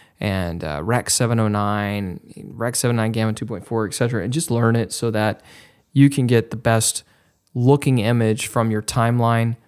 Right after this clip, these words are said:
to your final destination. But do s-, take the time to learn that. I think when you watch a lot of, like, YouTubers online, for example, this is stuff they'll never talk about. But this stuff really matters. If you get hired by a company to make a project, to make a video for them, and it's gonna be played on, like, a movie theater for a pre-roll ad,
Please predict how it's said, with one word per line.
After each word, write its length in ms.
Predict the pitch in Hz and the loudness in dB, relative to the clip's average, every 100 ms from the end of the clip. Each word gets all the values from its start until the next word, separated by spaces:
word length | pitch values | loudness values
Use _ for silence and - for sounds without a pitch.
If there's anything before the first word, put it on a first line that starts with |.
| _ | _
to 140 | - | 0
your 160 | 117 107 | 0 0
final 340 | 113 110 110 | 0 0 0
destination. 880 | 110 107 117 107 107 101 - 101 - - | -2 -4 -4 -6 -4 -4 -6 -10 -6 -4
But 160 | 143 | 0
do 180 | 196 214 | 2 4
s-, 160 | 208 - | 2 0
take 240 | 175 175 | 0 0
the 80 | 139 | -2
time 300 | 143 135 131 | 0 2 2
to 80 | 113 | 0
learn 260 | 117 113 | 2 0
that. 260 | 110 101 - - | -2 -8 -8 -4
I 60 | |
think 240 | - 180 160 _ _ - | 0 -2 -2 _ _ 0
when 100 | 135 | 4
you 80 | |
watch 180 | 135 151 | 4 4
a 40 | 127 | 4
lot 160 | 131 | 4
of, 80 | 120 | 4
like, 100 | 110 | 2
YouTubers 540 | 117 120 - 123 120 | 2 2 2 -2 0
online, 400 | 117 107 107 107 | 0 0 0 -2
for 100 | 107 | -2
example, 580 | 117 113 110 107 120 117 - - - - | -2 0 0 0 0 -2 -8 -20 -20 -2
this 180 | 196 196 | 0 2
is 80 | |
stuff 240 | - - - | 2 2 2
they'll 80 | 151 | 2
never 300 | 127 120 113 | 4 2 0
talk 260 | 107 107 | -2 -4
about. 460 | 104 98 98 - - | -6 -6 -6 -10 -8
But 100 | - | -4
this 100 | - | -2
stuff 240 | - 302 - | 0 -2 -4
really 360 | 127 143 190 131 | 0 4 6 4
matters. 440 | 131 139 107 - | 4 2 0 -2
If 140 | 131 | -4
you 60 | 175 | -2
get 120 | 247 | -2
hired 400 | - 123 131 156 | 0 2 4 2
by 140 | 147 110 | 2 0
a 60 | |
company 580 | 104 120 113 123 127 127 - - - - | -2 -4 -2 0 0 -2 -8 -20 -18 -4
to 100 | 117 | 0
make 180 | 117 | 0
a 60 | 113 | 0
project, 580 | - 113 113 123 123 123 | 0 0 2 2 -2 -2
to 60 | |
make 180 | 117 117 | -2 -2
a 40 | 110 | -2
video 280 | 113 120 | 0 0
for 240 | 117 - 123 | 0 -2 0
them, 220 | 131 127 | 0 0
and 160 | - 117 | -2 -4
it's 100 | - | -2
gonna 140 | 127 | 0
be 80 | 117 | -2
played 440 | - 117 113 117 | 0 0 2 2
on, 200 | 113 113 | 0 -2
like, 200 | 113 117 | -4 -4
a 120 | 120 | -4
movie 260 | 117 120 131 | 0 0 0
theater 320 | 131 139 143 | 2 2 2
for 240 | 143 123 110 | 2 0 -2
a 80 | |
pre-roll 480 | 98 - 127 139 143 | -2 -2 0 2 2
ad, 340 | 139 151 165 | 2 0 -2